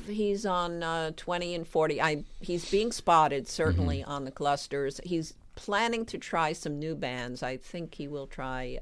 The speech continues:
Speaker 1: uh, Seventeen. He's not sure yet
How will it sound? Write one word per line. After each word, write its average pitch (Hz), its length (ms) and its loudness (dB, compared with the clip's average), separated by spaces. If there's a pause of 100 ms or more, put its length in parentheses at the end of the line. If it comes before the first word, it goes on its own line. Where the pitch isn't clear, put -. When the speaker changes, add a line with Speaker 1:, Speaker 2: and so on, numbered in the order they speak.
Speaker 1:
uh, 123 180 -2
Seventeen. 143 880 -4 (460)
He's 220 320 0
not 180 200 2
sure 135 220 0
yet 110 240 -2